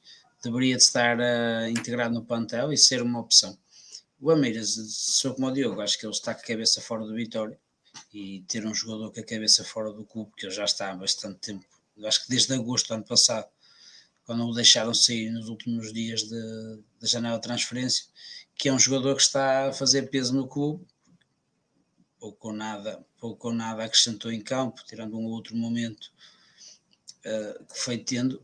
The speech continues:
eh, fez um, um excelente julho, agosto, na, no início da época, especialmente nos jogos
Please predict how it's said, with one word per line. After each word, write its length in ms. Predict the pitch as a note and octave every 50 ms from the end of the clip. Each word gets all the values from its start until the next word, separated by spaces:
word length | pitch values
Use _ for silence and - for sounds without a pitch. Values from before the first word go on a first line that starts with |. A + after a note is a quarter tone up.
| - -
eh, 180 | A#2+ A#2 A2
fez 220 | - - C3+ A#2+ B2
um, 60 | C3+
um 20 |
excelente 1120 | B2 - - - - - C3 - - - - C#3 C#3+ C#3+ C#3 C3+ B2 - - - - B2+
julho, 500 | A#2+ A2 - C3+ C#3 C#3 C3+ C3 C3 C3
agosto, 640 | B2+ A2+ A2+ C3 C3+ C#3 C#3+ - - - - - _ _ _ _ _ _ _ _ _ _ _
na, 420 | A2+ A2+ A#2 A2 A2 G#2+ F#2 - _
no 140 | G#2 A2+ A#2
início 420 | A#2 A#2 A#2 A2+ - - - B2+ A2+
da 100 | C3+ C#3+
época, 240 | C#3 C#3 - - A#2
especialmente 400 | - - - A#2 A2+ A#2 - A#2
nos 100 | A#2 A2+
jogos 420 | A2+ A#2+ A#2 A2+ - - - -